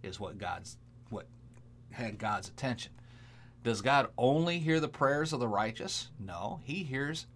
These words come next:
everyone's prayers. Wait a minute, Brother Bob. Now, God hears everyone's prayers? Yes, absolutely.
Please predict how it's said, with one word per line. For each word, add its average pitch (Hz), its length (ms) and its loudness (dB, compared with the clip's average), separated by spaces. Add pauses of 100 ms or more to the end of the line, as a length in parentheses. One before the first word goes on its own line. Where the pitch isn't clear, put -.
(140)
everyone's 156 640 -4
prayers. - 640 -12 (440)
Wait 135 440 0
a - 20 -2
minute, 107 240 -2
Brother 98 220 -4
Bob. 101 420 2 (240)
Now, 101 300 -4 (160)
God 135 260 6
hears 123 300 -2
everyone's 175 580 2
prayers? 196 400 0
Yes, 294 720 0
absolutely. 220 760 0